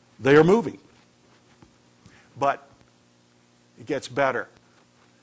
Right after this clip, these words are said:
Suppose you point to a spot where there is nothing in the sky, and you take a very, very deep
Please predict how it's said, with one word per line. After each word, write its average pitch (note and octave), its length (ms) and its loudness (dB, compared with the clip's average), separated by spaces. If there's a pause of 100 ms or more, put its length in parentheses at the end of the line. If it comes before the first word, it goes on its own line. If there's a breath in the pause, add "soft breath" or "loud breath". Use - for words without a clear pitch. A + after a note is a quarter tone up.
(340 soft breath)
Suppose G#3+ 920 -2 (800 soft breath)
you D3+ 100 -10
point G#3+ 480 -4
to E3 140 -10
a C3+ 40 -12
spot D3+ 460 -6 (100)
where C3+ 120 -6
there C3 200 -6
is C3 160 -12
nothing C3 440 -8
in G#2+ 160 -16
the - 60 -20
sky, - 420 -18 (1000 soft breath)
and C3 160 -6
you C3+ 100 -4
take D3 340 -6
a A#2 40 -8
very, D#3+ 720 -4
very C#3 540 -8
deep C3 440 -16